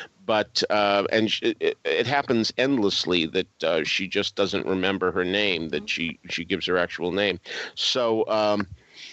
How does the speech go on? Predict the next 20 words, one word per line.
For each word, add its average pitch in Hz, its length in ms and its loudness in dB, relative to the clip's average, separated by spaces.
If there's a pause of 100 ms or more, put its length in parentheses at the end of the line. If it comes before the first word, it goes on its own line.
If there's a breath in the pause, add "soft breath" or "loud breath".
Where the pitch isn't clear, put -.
(540 loud breath)
uh, 101 300 2 (600)
yeah, 151 440 2
I, 143 260 2
I 165 100 4
will 175 200 2
admit 151 340 0
that 120 160 -4
that 131 300 2
wasn't, 117 580 0
uh, 71 140 4
that 143 180 0
seemed 139 260 2
a 127 40 4
little 123 200 0
sharp 131 380 0
one 95 280 0
to - 100 -6
me, 85 400 0 (160)
but, 101 420 -2
um, 101 520 2